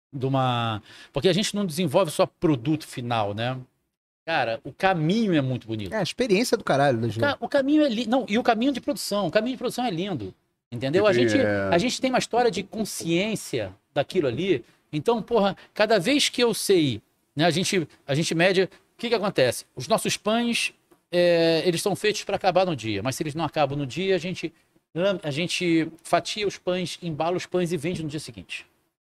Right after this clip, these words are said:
Speaker 1: né? Como um pão de supermercado,
Speaker 3: Sim,
Speaker 1: normal,
Speaker 3: claro.
Speaker 1: né? Mesmo assim,
Speaker 3: O zero
Speaker 1: depois de
Speaker 3: desperdício
Speaker 1: três
Speaker 3: faz
Speaker 1: dias,
Speaker 3: parte da
Speaker 1: se isso
Speaker 3: cultura.
Speaker 1: não, se, se a gente não conseguiu vender,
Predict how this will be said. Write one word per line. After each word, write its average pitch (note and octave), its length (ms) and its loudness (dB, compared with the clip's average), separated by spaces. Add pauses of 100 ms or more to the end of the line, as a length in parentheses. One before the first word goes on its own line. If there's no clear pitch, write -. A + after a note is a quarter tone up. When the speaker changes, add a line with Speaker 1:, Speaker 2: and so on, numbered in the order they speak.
Speaker 1:
né? E3+ 140 -6 (100)
Como D4+ 140 -2
um - 20 -6
pão G3 140 -2
de - 60 -10
supermercado, A3 600 -6
Speaker 3:
Sim, A#3+ 60 0
Speaker 1:
normal, E3+ 220 2
Speaker 3:
claro. G#2 440 0 (240)
Speaker 1:
né? C#3 220 -4 (720)
Mesmo A#3+ 400 2
assim, D3 500 0
Speaker 3:
O A2 60 0
zero A2 240 4
Speaker 1:
depois A2 320 4
de A#2+ 80 2
Speaker 3:
desperdício - 40 4
Speaker 1:
três G3 140 4
Speaker 3:
faz D#3 120 4
Speaker 1:
dias, F3+ 160 4
Speaker 3:
parte C#3 160 0
da - 40 0
Speaker 1:
se G#3+ 60 0
isso G#3+ 120 -2
Speaker 3:
cultura. G3 180 2
Speaker 1:
não, D3 60 -10
se, F#3 280 -4
se F#3+ 100 2
a E3+ 40 4
gente G#3+ 200 -4
não G#3+ 80 -4
conseguiu F3 320 -2
vender, E3+ 400 0